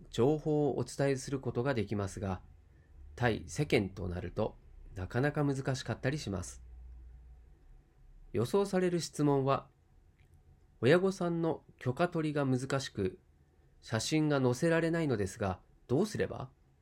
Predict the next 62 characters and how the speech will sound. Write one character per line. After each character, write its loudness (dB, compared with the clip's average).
「自 0
分 4
自 0
身 4
は 0
子 -2
ど 4
も 4
団 2
体 2
を 2
運 4
営 2
し -10
て 0
い 2
な 2
い 2
の 2
で -2
す -10
が、 -2
知 -6
り 4
合 2
い 0
が 2
運 4
営 6
し -8
て 0
い 4
る 2
団 4
体 0
に 0
勧 0
め 4
た -2
い 0
の 0
で 0
す -6
が、 -2
ど 4
う 2
す -4
れ -4
ば？」 -6
と 4
い 2
っ -14
た 0
と -2
こ -2
ろ 0
で -4
し -4
ょ -6
う。 -20
あ 4
と、 0